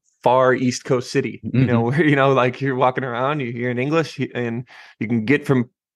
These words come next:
Speaker 1: point A to point B easily. My family can fly here easily. Uh, my parents can get back and forth. It's, it's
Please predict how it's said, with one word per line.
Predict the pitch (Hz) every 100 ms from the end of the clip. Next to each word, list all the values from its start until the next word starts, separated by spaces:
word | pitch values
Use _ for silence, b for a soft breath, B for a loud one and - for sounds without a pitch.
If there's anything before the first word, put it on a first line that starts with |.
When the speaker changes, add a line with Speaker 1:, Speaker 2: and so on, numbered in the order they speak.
| -
Speaker 1:
point | 139 156
A | 151
to |
point | 139 143 135
B | 147
easily. | 147 156 143 156
My | 131 117
family | 143 143 147
can | 113
fly | - 143
here | 147 143
easily. | 139 131 135 135 135 b b b _ -
Uh, | 113 110 110
my | 107
parents | - 147 147 131 - _ -
can | - 127
get | 135
back | 135 139
and | 143 127
forth. | 139 135 135
It's, | 127 -
it's | - 127 - - -